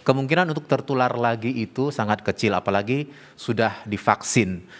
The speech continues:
Namun karena virus ini terus bermutasi, apa yang sebaiknya dilakukan agar tetap aman bagi penyintas? Dan mungkin penyintas dengan kategori gejala ringan, sedang, berat, dan yang memiliki komorbid, kira-kira, eh,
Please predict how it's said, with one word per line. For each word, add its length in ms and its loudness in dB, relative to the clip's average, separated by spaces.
Namun 240 2
karena 240 4
virus 240 0
ini 80 2
terus 240 -4
bermutasi, 800 0
apa 320 2
yang 80 -6
sebaiknya 400 0
dilakukan 400 -2
agar 160 -4
tetap 320 -2
aman 320 0
bagi 240 -4
penyintas? 640 0
Dan 400 0
mungkin 320 -2
penyintas 400 -2
dengan 160 -2
kategori 560 0
gejala 240 4
ringan, 400 2
sedang, 400 2
berat, 240 4
dan 640 -2
yang 160 -2
memiliki 400 -4
komorbid, 480 0
kira-kira, 560 2
eh, 480 -2